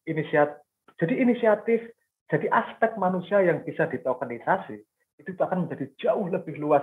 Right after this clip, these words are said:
daripada sebelumnya. Dan kalau kita melihat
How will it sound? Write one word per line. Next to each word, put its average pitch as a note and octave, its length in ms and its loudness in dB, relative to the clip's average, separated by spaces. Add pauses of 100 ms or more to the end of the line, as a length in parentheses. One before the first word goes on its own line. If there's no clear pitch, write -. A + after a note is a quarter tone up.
daripada C3 400 -4
sebelumnya. A#2+ 500 -12 (320)
Dan C3+ 160 -4
kalau C#3+ 300 0
kita D3+ 320 0
melihat D#3 640 2